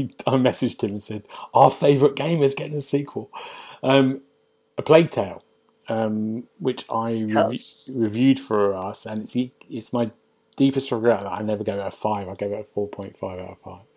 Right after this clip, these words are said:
Speaker 1: And I always feel I should have given this a five. It was one of those games that I just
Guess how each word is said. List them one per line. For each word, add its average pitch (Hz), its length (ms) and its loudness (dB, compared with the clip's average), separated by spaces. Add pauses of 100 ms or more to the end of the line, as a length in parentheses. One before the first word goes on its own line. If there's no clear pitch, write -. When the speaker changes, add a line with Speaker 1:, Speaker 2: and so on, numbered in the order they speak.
(460)
Speaker 1:
And 98 100 -8
I 104 60 -8
always 104 280 -6
feel 95 360 -10
I - 80 -18
should - 160 -16
have 98 80 -14
given 95 160 -10
this - 160 -16
a - 20 -20
five. 85 300 -10
It 127 40 4
was 139 120 0
one 151 80 10
of 151 80 12
those 139 120 8
games 113 220 8
that 107 80 2
I 104 160 0
just - 320 -8